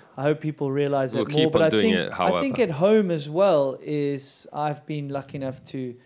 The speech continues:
Speaker 1: uh, help a partner build and manage, and, and he did way more groundwork than me on the ground,
Speaker 2: Yep.
Speaker 1: you know, and I like to try promote it and, and help that
Speaker 2: Mm-hmm.
Speaker 1: way.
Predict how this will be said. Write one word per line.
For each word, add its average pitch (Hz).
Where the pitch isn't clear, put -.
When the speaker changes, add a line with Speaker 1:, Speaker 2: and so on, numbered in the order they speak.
Speaker 1:
uh, 131
help 139
a 135
partner 135
build 139
and 131
manage, 135
and, 135
and 160
he 202
did 170
way 185
more 160
groundwork 131
than 127
me 127
on 143
the 139
ground, 123
Speaker 2:
Yep. 107
Speaker 1:
you -
know, 131
and 139
I 139
like 135
to -
try 139
promote 156
it 151
and, 131
and 135
help 131
that 151
Speaker 2:
Mm-hmm. 139
Speaker 1:
way. 131